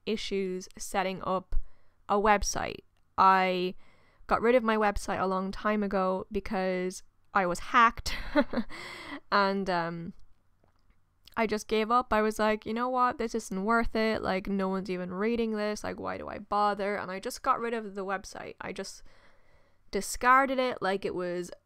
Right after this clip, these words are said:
<laughs> an old tissue, you know, used, used to the best of its ability, and I f-,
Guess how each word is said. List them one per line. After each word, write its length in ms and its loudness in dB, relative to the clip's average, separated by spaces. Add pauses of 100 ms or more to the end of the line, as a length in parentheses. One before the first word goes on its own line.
<laughs> 440 -6
an 320 -8
old 420 0
tissue, 560 -2
you 140 -4
know, 200 -2
used, 720 -6 (880)
used 280 0
to 60 -2
the 100 2
best 260 2
of 80 -6
its 160 -4
ability, 560 2
and 180 -2
I 200 -2
f-, 280 -12